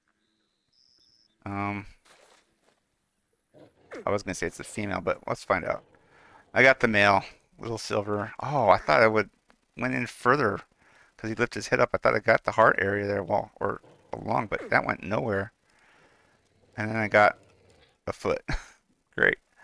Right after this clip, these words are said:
All right, so female. Got her in the intestines. Go figure. Only shot. Oh well.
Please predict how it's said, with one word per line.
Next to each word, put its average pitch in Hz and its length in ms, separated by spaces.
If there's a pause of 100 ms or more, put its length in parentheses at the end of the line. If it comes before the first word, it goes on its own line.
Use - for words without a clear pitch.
(800)
All 135 100
right, 123 320
so 117 240
female. 156 460 (2000)
Got - 160
her 104 80
in 104 80
the 104 80
intestines. 101 640 (300)
Go - 180
figure. - 340
Only 120 220
shot. 101 400 (1800)
Oh 147 160
well. 131 280